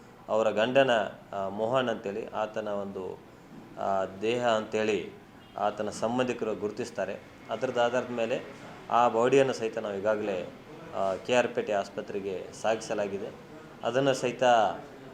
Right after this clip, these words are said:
ಅವರು ಒಂದು ಕಂಪ್ಲೇಂಟನ್ನು ಇನ್ನೇ ತೆಗೆದುಕೊಳ್ಳೋದು ಬಾಕಿ ಇದೆ. ಆ, ಈಗಾಗಲೇ, ಆ, ಏನು, ಆ, ಮೃತ ಸ್ವಾತಿಯವರ, ಆ, ದೇಹದ ಶವ ಪರೀಕ್ಷೆ ನಡೀತಾ ಇದೆ.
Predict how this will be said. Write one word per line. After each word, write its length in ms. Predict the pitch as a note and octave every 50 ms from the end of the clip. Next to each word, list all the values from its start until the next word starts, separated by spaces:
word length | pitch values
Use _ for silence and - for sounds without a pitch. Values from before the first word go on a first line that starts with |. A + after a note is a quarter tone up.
| - - -
ಅವರು 260 | A2 A2 A2 A2 G#2+
ಒಂದು 600 | G#2 G#2 G2+ G2+ G2+ G2+ G2+ G2+ G2 G2 F#2 - -
ಕಂಪ್ಲೇಂಟನ್ನು 600 | G#2+ G#2+ G#2 A#2 A#2 A#2 A2+ A2+ A2 G#2+ G#2 G2+
ಇನ್ನೇ 180 | G2 G#2 G#2
ತೆಗೆದುಕೊಳ್ಳೋದು 680 | G2+ - G#2+ G2+ A2+ G#2 G#2 - G#2 F#2+ F#2 G2 F#2
ಬಾಕಿ 340 | F2 F2+ F#2 G2 - - G2+
ಇದೆ. 260 | F2+ E2+ F#2 - - - - - - - - - - - - - - -
ಆ, 400 | G#2 G2+ G2+ G2 F#2+ F#2+ F#2 F2+ F2+ - - - - A#2+
ಈಗಾಗಲೇ, 640 | A2+ A2+ A#2 B2 B2 A#2+ B2 B2+ A2 G2 F2 E2+ - - - - - - - -
ಆ, 360 | F#2+ F#2+ F#2 F#2 F#2 F#2 F#2
ಏನು, 420 | F#2+ G#2+ A#2 A#2+ A#2+ A2 G2+ F#2+ - - -
ಆ, 160 | G#2 G2 F#2
ಮೃತ 280 | F#2+ G#2+ A2 G#2+ - A2+ A2 G2 - - - - - -
ಸ್ವಾತಿಯವರ, 480 | - A2+ A#2 A#2 - A#2 A2+ G#2+ G#2 G2 G2 F#2+ F#2+ - - - - - - - - - E2 F2
ಆ, 220 | F#2 F#2+ F#2+ F#2+ F#2+ G#2
ದೇಹದ 560 | A#2 A#2+ A#2 A2+ A2 A2 G#2+ G2 F2 E2 - - - - - - -
ಶವ 140 | A#2+ A#2+ A#2+
ಪರೀಕ್ಷೆ 360 | A#2 A#2+ A2+ G#2 - - G#2+
ನಡೀತಾ 300 | G2 G2 G2+ - - A2+
ಇದೆ. 240 | G2+ F#2 G#2 C#3 -